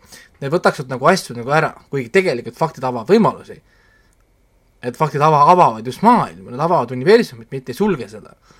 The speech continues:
Aga, aga selleks, et näha seda, seda, seda universumi avamist, on vaja mõistust. Ja, no jah, sellega on nüüd juba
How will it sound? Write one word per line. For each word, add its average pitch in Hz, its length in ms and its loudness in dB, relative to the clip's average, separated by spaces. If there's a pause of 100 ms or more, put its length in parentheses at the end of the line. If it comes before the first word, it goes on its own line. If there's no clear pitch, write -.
(680)
Aga, 127 300 0
aga 131 100 -4
selleks, 156 240 -4
et 123 80 -16
näha 175 240 0
seda, 131 220 -10 (260)
seda, - 380 -18
seda 120 180 -12
universumi 127 560 -10
avamist, 151 480 -6
on 160 140 -8
vaja 131 240 -6 (420)
mõistust. - 540 -16 (180)
Ja, 120 240 -14
no 113 160 -16
jah, 110 140 -16 (760)
sellega 120 320 -6
on 110 80 -14
nüüd 113 160 -14
juba 110 220 -12